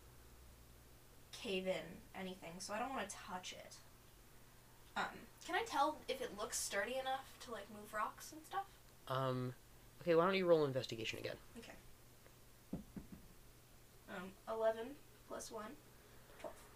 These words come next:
Speaker 2: Um, the rocks are far too heavy to
Speaker 1: Okay.
Speaker 2: move.
Speaker 1: All right. I'm just gonna, like, like,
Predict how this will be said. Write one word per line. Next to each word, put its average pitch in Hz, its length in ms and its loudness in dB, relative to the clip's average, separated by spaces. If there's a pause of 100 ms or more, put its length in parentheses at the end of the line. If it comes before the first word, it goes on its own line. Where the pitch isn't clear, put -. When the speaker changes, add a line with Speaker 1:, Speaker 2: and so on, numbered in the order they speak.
(280)
Speaker 2:
Um, 147 280 10 (320)
the 170 200 4
rocks 160 440 12
are 135 260 12
far 127 400 12
too 117 280 6
heavy 107 500 4 (120)
to 113 60 2
Speaker 1:
Okay. 104 300 0
Speaker 2:
move. - 300 -4 (760)
Speaker 1:
All - 60 -4
right. - 120 -4 (280)
I'm 262 180 6
just 302 180 0
gonna, 302 200 0
like, 196 180 4 (960)
like, - 160 -6